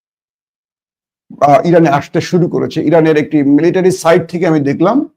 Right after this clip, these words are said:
চল্লিশটির মতো চলে এসছে এবং ছবিও দেখলাম, সেই মিলিটারি সাইট একটি পিকচার আপলোড দিয়েছে। আর সূত্রগুলো বলছে যে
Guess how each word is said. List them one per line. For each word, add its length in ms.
চল্লিশটির 640
মতো 360
চলে 200
এসছে 440
এবং 260
ছবিও 300
দেখলাম, 260
সেই 140
মিলিটারি 420
সাইট 300
একটি 200
পিকচার 480
আপলোড 380
দিয়েছে। 400
আর 140
সূত্রগুলো 560
বলছে 420
যে 540